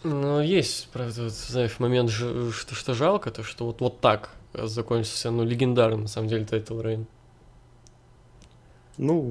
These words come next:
Speaker 2: в определенном смысле <laughs> легендарный,
Speaker 1: Ну,
Speaker 2: да.
Speaker 1: легендарный в плане, что он единственный в своем роде, реально.
Speaker 2: Ну, как бы, видишь, это, ты, е-,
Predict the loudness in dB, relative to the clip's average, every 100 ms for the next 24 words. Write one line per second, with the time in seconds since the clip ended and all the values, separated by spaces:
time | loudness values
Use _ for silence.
0 | 0 2 6 8 10 10 8 8 6 6
1 | 8 8 8 8 8 6 8 10 10 10
2 | 8 8 8 6 8 8 8 6 4 4
3 | 2 0 2 0 0 -2 0 2 6 4
4 | 4 2 2 -2 -8 -18 -20 -20 -20 -20
5 | -20 -20 -20 -20 -20 -20 -20 -20 -20 -10
6 | 0 2 2 0 0 0 -2 -2 -2 0
7 | 0 4 4 2 0 -2 -2 4 6 6
8 | 0 0